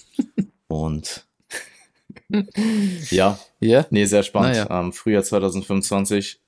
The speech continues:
Speaker 2: Pre-Pro Cut durch, jetzt Reverse Dieting.
Speaker 1: Ja, die ist jetzt auch nahezu
Speaker 2: Und
Speaker 1: abgeschlossen,
Speaker 2: dann
Speaker 1: eigentlich. Würde ich, würde ich behaupten.
Speaker 2: Ja, ja. Okay, und, ähm, jetzt ist der Plan dann quasi noch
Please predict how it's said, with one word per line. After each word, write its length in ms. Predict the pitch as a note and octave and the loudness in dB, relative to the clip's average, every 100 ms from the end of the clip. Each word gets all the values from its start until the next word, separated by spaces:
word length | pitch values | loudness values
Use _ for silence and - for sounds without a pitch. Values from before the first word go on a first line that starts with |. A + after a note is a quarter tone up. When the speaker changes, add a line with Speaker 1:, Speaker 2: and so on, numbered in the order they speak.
| _ | _
Speaker 2:
Pre-Pro 240 | - G#2 F#2+ | -4 -4 -4
Cut 200 | G2+ F#2+ | -4 0
durch, 200 | G2 G2 | 0 2
jetzt 200 | F#2+ - | -2 -2
Reverse 440 | F2+ F#2+ G2 - | 0 2 2 2
Dieting. 240 | F#2+ F2+ G2 | 0 0 0
Speaker 1:
Ja, 140 | G2 | 0
die 80 | G2 | 0
ist 120 | G2 | -2
jetzt 120 | - | -2
auch 300 | F#2 F2+ - - | -4 -4 -8 -18
nahezu 380 | - F#2 F2+ F2 | -6 -2 0 0
Speaker 2:
Und 100 | F2 | -2
Speaker 1:
abgeschlossen, 440 | E2 - F2 E2 E2+ | -2 -6 -6 -4 -2
Speaker 2:
dann 80 | E2+ | -2
Speaker 1:
eigentlich. 340 | E2+ - - _ _ _ _ _ _ | -4 -8 -14 _ _ _ _ _ _
Würde 120 | A2 | -16
ich, 160 | - - - | -16 -18 -16
würde 80 | |
ich 120 | - - | -16 -8
behaupten. 480 | E2 F2 E2 E2+ - _ _ _ | -4 -2 -4 -8 -12 _ _ _
Speaker 2:
Ja, 80 | E2+ | -6
ja. 240 | E2 E2 _ _ _ _ _ _ _ _ _ _ _ _ _ | -6 -8 _ _ _ _ _ _ _ _ _ _ _ _ _
Okay, 340 | F2 - E2 - | -10 -4 -6 -4
und, 300 | F2 F2 - | -4 -4 -6
ähm, 220 | D#2+ F2+ | -4 -2
jetzt 220 | F2+ - | -2 -2
ist 160 | F2 - | -4 -2
der 80 | |
Plan 300 | F2 F#2 E2+ | -2 -2 -2
dann 200 | E2 D#2+ | -4 -8
quasi 360 | E2 F2 E2 D#2+ | -4 -2 -2 -2
noch 240 | D#2+ D#2+ | -8 -8